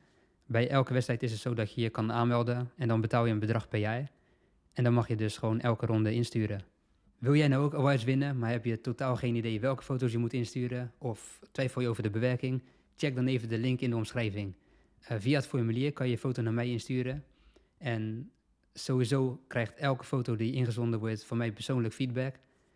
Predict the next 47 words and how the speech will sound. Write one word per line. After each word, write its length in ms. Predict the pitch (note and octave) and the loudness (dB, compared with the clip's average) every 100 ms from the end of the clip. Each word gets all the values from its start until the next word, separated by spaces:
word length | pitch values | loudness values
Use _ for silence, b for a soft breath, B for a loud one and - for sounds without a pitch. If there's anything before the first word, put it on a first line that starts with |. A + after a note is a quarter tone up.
| b b b | b b b
En 120 | - A#2 | -4 0
wat 120 | A#2 | 0
ik 120 | A#2+ | 2
ook 140 | C#3+ | 0
ga 100 | - | 2
doen 180 | B2+ B2+ | 0 0
is 160 | A#2 A2 | -2 -2
dit. 260 | A2 G#2 | -4 -6
Ik 120 | A#2 - | -10 -10
ga 520 | A#2 A2+ A2 A2 A2 _ _ _ | -8 -6 -6 -8 -14 _ _ _
vijf 340 | - D3+ D#3 | -2 0 2
foto's 420 | - D#3+ D#3+ D3 | 0 -2 -2 -4
uitzoeken 640 | - C#3 - C#3+ C3+ D3+ D3 b b b b _ _ - | -4 -8 -4 -6 -4 -8 -8 b b b b _ _ -4
die 160 | B2+ | -2
ik 80 | A2 | -2
samen 360 | - C#3+ C#3+ B2 | 0 2 2 0
met 140 | A2 | 0
jou 280 | B2+ C3 C3+ | 0 0 -4
één 220 | - C3 | 0 0
op 120 | B2 C3+ | 0 0
één 280 | B2+ B2+ B2+ | -2 -2 -2
in 160 | A#2 | -2
een 180 | A2 A2 | -2 0
live 220 | B2 B2 | 0 0
Zoom 200 | - B2 | 0 0
meeting 340 | A#2+ A2+ A#2+ A2 | 0 -2 -4 -4
ga, 220 | A2+ A2 - | -4 -6 -6
eh, 280 | A2+ A2 G#2 | -4 -2 -2
ga 140 | A#2 | -2
bewerken. 540 | G#2+ G#2 A#2+ A2 A2 C3 b b b b b b _ _ _ _ | 0 0 0 0 -6 -10 b b b b b b _ _ _ _
Eh, 160 | B2 A2 | -4 0
super 300 | - F3+ C3+ | 2 4 4
leerzaam 380 | D3+ C#3 C#3+ D3 | 4 4 2 0
en 220 | B2 A2+ | 0 0
hoe 180 | G#2+ C#3+ | 2 4
mooi 200 | D3 C3+ | 4 4
zou 140 | B2+ | 2
het 100 | A#2+ | -2
zijn 240 | - B2+ | -2 -2
als 140 | C3 A2 | -2 -2
je 100 | A2 | -2
daarna 340 | A#2+ B2 A#2+ | 0 0 0
gewoon 240 | A#2 A#2 G#2+ | 0 -2 0
gratis 420 | A#2 C3 B2 G#2+ | 0 0 -2 -2
weet 260 | A#2+ B2 | 0 -2
hoe 280 | - - A#2+ | -4 -2 0
je 260 | B2 A#2+ | 2 0